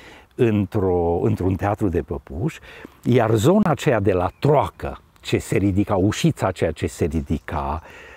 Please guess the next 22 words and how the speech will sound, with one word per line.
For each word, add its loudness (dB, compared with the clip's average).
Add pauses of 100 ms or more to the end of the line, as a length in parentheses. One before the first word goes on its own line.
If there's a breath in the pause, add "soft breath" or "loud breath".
uh, -2 (120)
pentru 2
a 2
se -2
pune, 0 (400 loud breath)
uh, -2
hrană 0
la -2
animale, -2
aceea -2
era -2
cortina. -2 (1080 loud breath)
Veneau 2
copiii 2
din 0
vecini, -4
plăteau 0
douăzeci 2
și -6
cinci -2
de 0
bani, -4